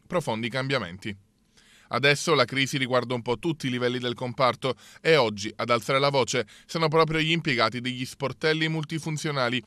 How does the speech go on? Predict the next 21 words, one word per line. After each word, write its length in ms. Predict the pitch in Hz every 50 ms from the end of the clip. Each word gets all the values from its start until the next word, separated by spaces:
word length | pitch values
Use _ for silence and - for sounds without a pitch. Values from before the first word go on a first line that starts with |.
| _ _ - _
che 140 | _ - 165
si 100 | 156 170
fanno 220 | 160 - 165 160 160
sentire, 580 | 156 165 160 160 147 - 139 120 120 120 107 - - - - _
seppur 360 | - - 135 - - 147 139
timidamente, 760 | 139 147 143 143 143 151 143 117 98 95 95 98 110 98 - - - _
senza 360 | _ - 143 139 127 - 139
proclami 420 | 120 110 131 123 139 139 127 127 123
bellicosi 680 | 127 139 147 151 143 127 127 107 95 95 95 101 95 95 - - -
o 100 | - -
proteste 420 | 113 107 131 127 135 131 - - 143
di 80 | 135
piazza 500 | 131 - 131 117 107 101 - - 131 110 101 _ _ - _
e 100 | - 135
forse 440 | 127 - - 135 110 98 - 117 104
proprio 240 | 101 123 123 131
per 160 | 127 143 - 170
questo 400 | - 101 76 - - - 113 107
da 100 | 110 107
tempo 300 | 104 127 120 110 - 131
ignorati. 520 | 131 131 131 117 98 87 90 - 104 95